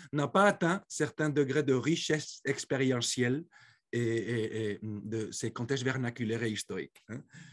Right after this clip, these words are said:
C'est pas une vision, euh, disons, historiciste ou, ou romantique, c'est, c'est juste une appréciation perceptuelle, hein, de se dire que parfois, cette, ces contextes historiques, euh, parfois apportent plus de complexité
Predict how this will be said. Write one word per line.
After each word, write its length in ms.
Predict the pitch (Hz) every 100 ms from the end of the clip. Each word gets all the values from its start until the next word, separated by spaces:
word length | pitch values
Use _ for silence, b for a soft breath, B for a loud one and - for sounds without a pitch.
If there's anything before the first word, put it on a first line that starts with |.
| B -
C'est 140 | -
pas 140 | 127
une 100 | 135
vision, 560 | 131 131 139 139 135 131 120
euh, 160 | 110
disons, 240 | 110 117 113
historiciste 680 | 110 120 117 - 135 - 107
ou, 140 | 101
ou 180 | 107 107
romantique, 580 | 123 123 123 127 135 - B B B B
c'est, 220 | 143 127 - - - -
c'est 160 | - 151
juste 240 | 156 165
une 80 | 147
appréciation 500 | 139 151 156 139 139
perceptuelle, 720 | 120 120 123 - 117 104 107 - B B B
hein, 140 | 117 139
de 100 | 113
se 120 | 117
dire 180 | 127 -
que 60 |
parfois, 340 | 113 117 127 127
cette, 320 | 131 120 110
ces 140 | 127
contextes 380 | 123 120 127 -
historiques, 440 | 113 - 120 127
euh, 120 | 117 107
parfois 320 | 120 - 139
apportent 360 | 139 123 -
plus 260 | 123 131 131
de 100 | 123
complexité 680 | 147 - 127 - 120 127